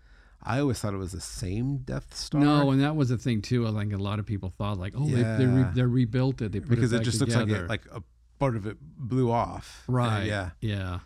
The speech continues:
Speaker 2: And it's like, no, it's a whole new
Speaker 1: It's a
Speaker 2: one.
Speaker 1: whole nother Death Star that they were already building in the first one. And it's
Speaker 2: Well, but
Speaker 1: bigger. Technically, it's bigger than the first one.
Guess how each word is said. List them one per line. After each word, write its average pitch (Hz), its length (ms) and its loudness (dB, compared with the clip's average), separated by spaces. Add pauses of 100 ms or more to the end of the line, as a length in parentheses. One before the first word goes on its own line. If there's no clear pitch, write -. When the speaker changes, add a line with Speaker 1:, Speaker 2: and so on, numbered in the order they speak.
Speaker 2:
And 107 140 -6
it's 92 120 -8
like, 92 100 -6
no, 95 240 -4
it's 92 100 -10
a 90 60 -8
whole 95 280 -6
new 95 160 -6
Speaker 1:
It's 101 220 -4
a 175 40 -6
Speaker 2:
one. 175 80 -6
Speaker 1:
whole 92 160 -4
nother 87 420 -4 (360)
Death 87 160 -8
Star 85 220 -8
that 87 120 -8
they 90 100 -4
were 90 160 -4
already 95 220 -2
building 85 680 -6 (600)
in - 120 -6
the 82 80 -6
first - 320 -8
one. 92 300 -10
And - 120 -6
it's 226 80 -2
Speaker 2:
Well, 294 80 -4
but 117 100 2
Speaker 1:
bigger. 113 220 0 (220)
Technically, 208 360 0
it's 101 140 -4
bigger - 500 -12 (600)
than 87 140 -6
the 80 60 -8
first - 300 -10
one. - 280 -12